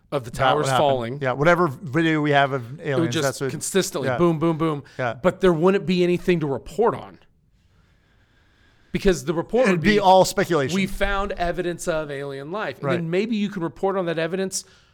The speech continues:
Speaker 1: for fifteen minutes.
Speaker 2: Right. There'd be, there'd be a slide up on the screen
Speaker 1: Yeah.
Speaker 2: that had bulleted points about what we know.
Speaker 1: Right.
Speaker 2: That we know this, this is how we know this, this is
Speaker 1: Uh-huh.
Speaker 2: how, there'd be, like, four or five bullets on there.
Speaker 1: Maybe they show clip of, clip of the,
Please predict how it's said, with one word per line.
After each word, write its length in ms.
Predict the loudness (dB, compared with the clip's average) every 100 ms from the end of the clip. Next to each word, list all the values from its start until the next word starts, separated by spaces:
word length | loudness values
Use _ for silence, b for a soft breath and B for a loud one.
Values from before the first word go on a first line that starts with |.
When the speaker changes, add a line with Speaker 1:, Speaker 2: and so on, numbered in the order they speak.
| _
Speaker 1:
for 220 | -6 -6
fifteen 680 | -2 -2 -2 -4 -4 -2 -2
minutes. 280 | -4 -4 -2
Speaker 2:
Right. 180 | -2 0
There'd 140 | -2
be, 160 | -2 -2
there'd 160 | -4
be 80 | -2
a 80 | -4
slide 480 | -4 2 4 4 4
up 160 | 2
on 100 | -2
the 220 | -2 -6
screen 200 | -6 -4 -2
Speaker 1:
Yeah. 60 |
Speaker 2:
that 80 | 0
had 180 | -2 -2
bulleted 280 | 0 0 -2
points 240 | -6 -6
about 180 | -2 -2
what 160 | -2 -4
we 120 | -4
know. 320 | 0 2 2 -2
Speaker 1:
Right. 260 | -4 -8 b -8
Speaker 2:
That 260 | -4 -2 -4
we 100 | -4
know 400 | 2 2 2 0
this, 440 | -2 -2 -2 -4
this 160 | -8 -6
is 40 |
how 140 | -4 -2
we 80 |
know 160 | 0 0
this, 300 | 0 -2 -4
this 160 | -8 -2
is 40 |
Speaker 1:
Uh-huh. 120 | 2 2
Speaker 2:
how, 40 |
there'd 220 | 0 -4
be, 100 | -4
like, 360 | -2 -2 -4 _
four 140 | -6 -4
or 60 |
five 220 | -2 -2
bullets 260 | -2 -4 -2
on 100 | -2
there. 100 | 0
Speaker 1:
Maybe 240 | 2 0 0
they 100 | -2
show 160 | 0 -4
clip 320 | -2 -4 -4
of, 200 | -8 -10
clip 200 | -6 -4
of 140 | -6 -8
the, 260 | -10 -10